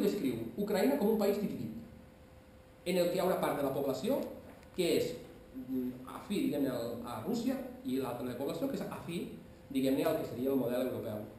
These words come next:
i en aquest sentit més vinculada a Alemanya. La qüestió és que Ucraïna té una, una història vinculada al que ha sigut la trajectòria de Rússia històricament. El tema és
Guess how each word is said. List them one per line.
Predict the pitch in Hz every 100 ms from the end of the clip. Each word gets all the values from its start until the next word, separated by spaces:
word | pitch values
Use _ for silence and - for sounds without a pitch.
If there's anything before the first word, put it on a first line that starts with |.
| - -
i |
en | 113
aquest | 110
sentit | 123 135
més | 135
vinculada | 120 110 123 120
a | 107
Alemanya. | 101 - - - - - - - - - - -
La | 170
qüestió | 175 175 254
és | 208 - - - - - - -
que | - - - - - - - - - - -
Ucraïna | - 139 196 240 226
té | 180
una, | 160 135 135
una | 135 131
història | - 202 214 254 -
vinculada | 160 156 160 196 247 302
al | 143 143
que |
ha | 139
sigut | 135 175
la | -
trajectòria | 135 127 - 156 190
de | 175 - 107 - -
Rússia | - 156 147
històricament. | - - 123 110 104 - - - - - - - - - - - -
El | 196 196
tema | 269 233
és | 175 - -